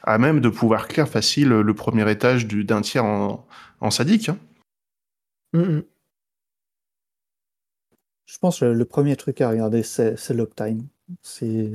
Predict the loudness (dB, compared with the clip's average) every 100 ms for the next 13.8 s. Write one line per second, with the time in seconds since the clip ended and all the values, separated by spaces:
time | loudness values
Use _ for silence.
0 | -10 -2 2 2 2 0 -2 -6 -12 -8
1 | 0 0 0 -6 -16 -16 _ _ _ _
2 | _ _ _ _ _ _ _ _ _ _
3 | -4 0 2 4 2 2 2 2 0 -2
4 | 0 -2 -2 -4 -4 -6 -8 -8 -12 -10
5 | -2 2 2 0 0 0 -2 -6 -20 _
6 | -16 -16 _ _ _ _ -4 0 0 2
7 | 2 2 2 4 2 -2 -8 -18 -20 -20
8 | -20 _ _ _ _ _ -8 -4 -6 -6
9 | _ -4 -2 -2 -4 -6 _ -8 -6 -6
10 | -8 -4 -4 -4 -6 -2 -2 -4 -8 -14
11 | _ _ _ _ -4 -2 0 -2 0 -2
12 | 2 2 0 -4 -4 -2 -4 -6 -6 -4
13 | -2 -2 -2 -4 -6 -8 -10 -14